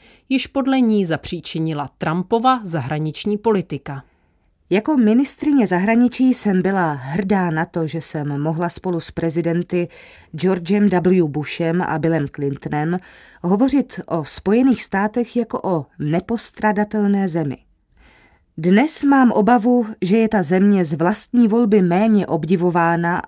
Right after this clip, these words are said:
Speaker 2: a v ovlivňování světových záležitostí méně relevantní.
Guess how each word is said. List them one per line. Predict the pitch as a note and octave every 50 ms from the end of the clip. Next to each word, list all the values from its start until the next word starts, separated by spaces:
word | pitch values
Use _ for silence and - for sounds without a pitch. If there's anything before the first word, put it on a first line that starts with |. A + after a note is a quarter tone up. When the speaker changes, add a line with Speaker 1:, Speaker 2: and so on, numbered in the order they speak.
| -
Speaker 2:
a | - D#3 D3 C#3
v | C3 - - - -
ovlivňování | - G#3 G3 B3+ C4+ G#3+ G#3 G#3 G3+ F3+ F#3+ F3+ F3 E3+ D#3+ D#3
světových | C#3+ - - E3 E3+ E3 G3+ F3 F#3 D3+ D#3+ -
záležitostí | D#3+ D3 D#3 F3+ G3 G3+ G3 F3+ - E3 D#3+ - - - - E3+ E3+ E3+ D#3+ - - - - _
méně | D#3 D#3+ E3 E3+ F#3 A3 A#3 A#3 A#3 A3
relevantní. | G#3 G#3+ A3 A3+ G#3+ E3 D3+ C#3+ C3+ C#3 - - C#3+ C3+ B2+ -